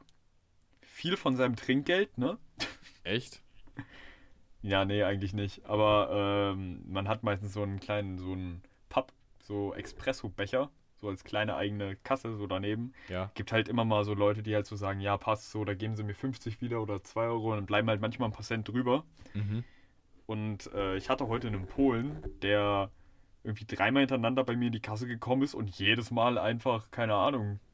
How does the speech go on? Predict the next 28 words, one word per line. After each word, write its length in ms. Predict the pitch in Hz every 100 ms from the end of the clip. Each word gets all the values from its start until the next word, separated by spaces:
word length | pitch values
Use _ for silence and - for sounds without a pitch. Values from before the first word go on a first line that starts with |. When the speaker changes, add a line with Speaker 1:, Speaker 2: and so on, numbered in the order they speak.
| - _ _ - -
Speaker 1:
das 120 | 107
hört 140 | 123
sich 120 | 120
jetzt 220 | 117 110 -
übel 240 | 147 123
low 260 | 117 117 110
an, 220 | 98 95
ne? 240 | 104 120 -
Aber 460 | 95 107 104 101 -
irgendwie 220 | 104 110
das 100 | 95
eine 180 | 90 135
Mal 140 | 127
einen 100 | 107
Euro 480 | - 139 143 143 139
und 160 | 110 104
dann 180 | 104 101
fünfzig 320 | 135 - 110
Cent, 180 | 120 113
siebzig 260 | 113 107
Cent 280 | - 113 135
so 240 | 139 139 135
einfach 220 | 127 120
dagelassen 440 | 127 135 131 127 127
hat, 120 | 131
das 120 | -
war 80 | 113
nett. 200 | 92 82